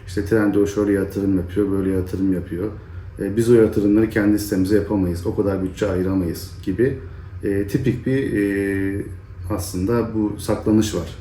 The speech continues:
E, bu cevapların arkasında saklanış var. Aslında baktığımız zaman biz Trendyol'a, Hepsi Burada ve diğer pazar yerlerine ciddi komisyonlar, masraflar ödüyoruz. Hizmet bedelleri ödüyoruz. Yani,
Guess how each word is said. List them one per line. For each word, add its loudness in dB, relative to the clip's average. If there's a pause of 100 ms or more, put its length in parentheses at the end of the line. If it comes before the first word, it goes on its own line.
E, -6
bu -4
cevapların -2
arkasında -4
saklanış -4
var. -2 (1400)
Aslında -4
baktığımız 2
zaman 2
biz -4
Trendyol'a, 2
Hepsi -4
Burada 4
ve 0
diğer 4
pazar -2
yerlerine -2 (520)
ciddi -2
komisyonlar, 2
masraflar 0
ödüyoruz. -6
Hizmet 2
bedelleri 0
ödüyoruz. -4
Yani, -2